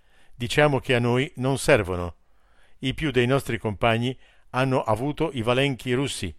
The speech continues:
e gli altri, in un modo o in un altro, il problema calzature l'hanno risolto.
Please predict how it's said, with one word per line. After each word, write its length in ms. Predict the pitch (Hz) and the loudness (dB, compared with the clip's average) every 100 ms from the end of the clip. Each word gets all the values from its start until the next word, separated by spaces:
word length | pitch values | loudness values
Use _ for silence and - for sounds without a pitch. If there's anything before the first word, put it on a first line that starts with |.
| - _ _ - | -18 _ _ -6
e 140 | 127 | -2
gli 100 | 127 | 6
altri, 420 | 123 120 - 151 151 - | 6 6 0 -6 -8 -10
in 140 | 120 113 | -6 -2
un 140 | 110 | 0
modo 400 | 123 123 104 113 | 2 2 0 -6
o 120 | 123 117 | -4 -2
in 120 | 113 | -2
un 100 | 104 | 0
altro, 440 | 120 117 131 135 - _ _ - | 0 0 -4 -6 -8 _ _ -12
il 160 | 135 131 | -8 -4
problema 420 | 143 143 170 131 | -2 2 4 4
calzature 720 | - 127 139 - 147 147 156 | 0 -2 -2 -4 0 0 0
l'hanno 300 | 131 131 127 | -2 0 0
risolto. 640 | 120 98 92 85 101 90 | -2 -2 -6 -4 -8 -8